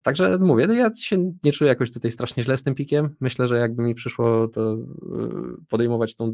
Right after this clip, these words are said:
tę decyzję jeszcze raz, e, rok temu oczywiście,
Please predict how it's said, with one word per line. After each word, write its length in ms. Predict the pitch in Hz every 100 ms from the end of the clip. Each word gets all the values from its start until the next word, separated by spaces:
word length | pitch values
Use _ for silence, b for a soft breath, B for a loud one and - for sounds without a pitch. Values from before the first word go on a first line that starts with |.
| 143
tę 280 | 110 117 113
decyzję 360 | 110 - 117 110
jeszcze 220 | 107 107
raz, 220 | 110 135 _ _
e, 280 | - - 117
rok 140 | 104 -
temu 260 | 107 101
oczywiście, 540 | 101 101 104 - 117